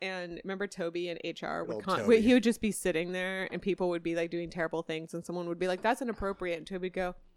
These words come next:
Speaker 1: "Yeah, you know what? Actually, that is inappropriate." Like, way after it gone, like, over eighteen lines too
Speaker 2: But,
Speaker 1: far.
Speaker 2: but, but, but, but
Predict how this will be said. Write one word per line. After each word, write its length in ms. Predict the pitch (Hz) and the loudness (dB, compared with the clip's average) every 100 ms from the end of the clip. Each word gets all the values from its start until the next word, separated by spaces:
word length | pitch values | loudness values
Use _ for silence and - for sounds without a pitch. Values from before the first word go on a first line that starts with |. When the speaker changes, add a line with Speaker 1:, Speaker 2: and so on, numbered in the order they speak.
| - _ _ - - | -20 _ _ -12 -6
Speaker 1:
"Yeah, 400 | 208 240 254 214 | 6 8 8 4
you 140 | 185 208 | 0 -4
know 80 | 196 | -4
what? 100 | 190 | -4
Actually, 380 | 196 196 208 185 | -4 -6 -10 -4
that 180 | 185 | -4
is 180 | 190 190 | -4 -8
inappropriate." 800 | 185 170 - 165 - - 82 - | -10 -12 -12 -14 -10 -10 -8 -8
Like, 140 | 180 175 | -8 -10
way 600 | 185 180 208 202 190 175 | -6 2 4 4 2 2
after 600 | 165 175 - - 170 160 | 0 -2 -6 -6 -4 -4
it 180 | 156 165 | -4 -6
gone, 260 | 160 160 160 | -6 -6 -6
like, 160 | 160 - | -8 -6
over 260 | 170 165 160 | -4 -4 -6
eighteen 420 | 165 160 - 165 156 | -6 -10 -12 -12 -10
lines 340 | 151 156 - | -8 -10 0
too 60 | - | 8
Speaker 2:
But, 120 | 202 | 8
Speaker 1:
far. 60 | 151 | 8
Speaker 2:
but, 200 | 190 - | 4 8
but, 200 | 175 - | 6 8
but, 240 | 175 - | 6 8
but 180 | 180 151 | 8 8